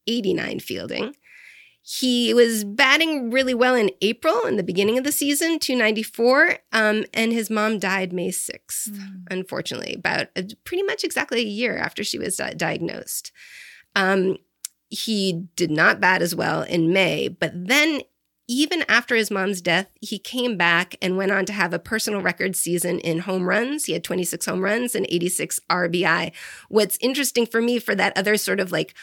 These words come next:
Speaker 1: personal connection is when he came back after his mom's death, it was at Fenway Park, and he hit a home run over the Green Monster, which is one
Speaker 2: Oh.
Speaker 1: of those, like, majestic things to see and just a way to come back. And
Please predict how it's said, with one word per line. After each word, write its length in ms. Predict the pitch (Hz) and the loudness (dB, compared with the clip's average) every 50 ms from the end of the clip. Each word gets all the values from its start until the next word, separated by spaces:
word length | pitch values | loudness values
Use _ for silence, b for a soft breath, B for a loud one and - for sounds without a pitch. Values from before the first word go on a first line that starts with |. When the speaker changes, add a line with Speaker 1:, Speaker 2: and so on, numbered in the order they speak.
| B B B B B | B B B B B
Speaker 1:
personal 460 | - 233 226 214 - 214 196 185 170 | 2 2 2 4 4 0 0 0 -2
connection 720 | - 254 240 254 269 - - - 165 156 156 165 147 - B B B B B B B - | -2 0 2 2 2 2 0 -4 -2 -2 -4 -4 -6 -8 B B B B B B B 0
is 140 | 208 185 170 | 0 2 2
when 200 | 190 240 262 277 | 4 4 4 4
he 120 | 294 294 | 2 -2
came 280 | 285 330 285 247 190 170 | 0 2 2 2 2 2
back 320 | 175 170 180 202 247 - | 2 2 4 2 2 2
after 220 | 233 247 - 226 220 | 0 -2 0 0 -2
his 120 | 208 196 | 0 0
mom's 300 | 208 202 196 196 190 185 | -2 -2 -2 -4 -4 -2
death, 240 | 196 190 208 247 247 - - | 0 0 0 0 -2 -4 -2
it 100 | 196 190 | -2 0
was 160 | 180 175 165 | 0 0 0
at 160 | 151 - - | -2 -6 -6
Fenway 280 | - - - - - - | -6 -8 -6 -6 -8 -10
Park, 420 | - - - - - _ _ - _ - | -10 -10 -10 -10 -10 _ _ -20 _ -4
and 160 | 190 180 170 | -2 -2 -2
he 220 | 170 - 220 214 214 | -2 -2 -4 -4 -2
hit 160 | 220 214 202 | -2 -2 -2
a 60 | 175 | -2
home 220 | 180 185 165 160 | -4 -2 -2 -2
run 160 | 156 160 160 160 | -2 -2 -2 -4
over 200 | 156 156 165 131 | -6 -6 -8 -8
the 80 | 156 | -8
Green 240 | - - 123 143 - | -8 -8 -8 -8 -8
Monster, 520 | - - - - - - - - - 208 _ B B B 190 190 196 | -10 -12 -12 -12 -10 -10 -10 -12 -12 -16 _ B B B -6 -2 -2
which 140 | 190 185 196 | 0 2 2
is 160 | 202 180 190 | 0 0 2
one 220 | 196 226 240 247 | 0 0 2 2
Speaker 2:
Oh. 20 | 247 | 0
Speaker 1:
of 120 | 208 180 | 0 0
those, 280 | 208 202 190 190 190 170 | 0 0 0 0 0 -2
like, 180 | 151 160 - | -4 -4 -2
majestic 720 | 180 170 170 170 165 180 190 170 - - - 160 - - | 0 0 0 0 0 -2 -2 -2 -2 -4 -4 -6 -8 -8
things 420 | - - 175 165 151 151 160 - - | -8 -6 -6 -4 -4 -4 -4 -6 -4
to 120 | - 156 | -2 -2
see 480 | - - - 139 139 127 78 - - - - | 0 0 -2 -2 -4 -6 -6 -8 -10 -10 -4
and 220 | - 190 165 170 180 | -2 0 0 0 0
just 240 | 220 220 - - - - | 0 -2 -4 -4 -4 -2
a 80 | 196 | -2
way 400 | 180 175 170 185 180 185 185 185 | -2 0 2 2 2 4 2 2
to 80 | 170 165 | 0 -2
come 280 | - - - 170 165 | -4 -2 -2 -2 0
back. 320 | 165 165 165 170 165 - - | 2 2 2 2 0 -4 -4
And 180 | 156 165 170 | -6 -6 -6